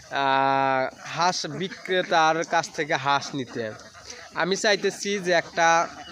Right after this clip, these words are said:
সাধারণ একটা খামারির কাছ থেকে হাঁস নিতে, কিন্তু, আহ, জানি না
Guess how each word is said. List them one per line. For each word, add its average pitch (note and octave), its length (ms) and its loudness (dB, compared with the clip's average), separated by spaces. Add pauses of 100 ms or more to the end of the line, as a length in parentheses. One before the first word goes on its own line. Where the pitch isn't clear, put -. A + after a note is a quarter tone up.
(220)
সাধারণ G#3+ 480 2
একটা A3 220 2
খামারির G#3 480 2
কাছ G#3 260 2
থেকে D#3+ 160 0
হাঁস C#3 320 0
নিতে, A#2 320 -6 (840)
কিন্তু, E3 340 0
আহ, C3+ 680 2
জানি F3 200 4
না E3+ 380 4